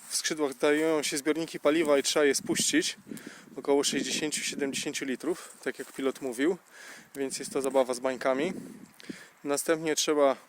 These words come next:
przetransportować tu specjalistyczną lawetę, a nie jakąś taką pierwszą z brzegu. Spakować to wszystko,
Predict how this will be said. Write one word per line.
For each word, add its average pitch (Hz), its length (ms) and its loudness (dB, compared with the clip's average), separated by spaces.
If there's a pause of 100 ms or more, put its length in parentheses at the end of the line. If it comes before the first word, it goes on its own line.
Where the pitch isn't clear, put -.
przetransportować 147 800 -2
tu 151 100 -2
specjalistyczną 160 840 2
lawetę, 147 500 4 (140)
a 151 100 2
nie 156 100 4
jakąś 139 300 0
taką 135 280 -2
pierwszą 135 380 0 (160)
z 123 120 -4
brzegu. 135 400 4 (600)
Spakować 156 540 4
to 156 120 0
wszystko, 208 500 4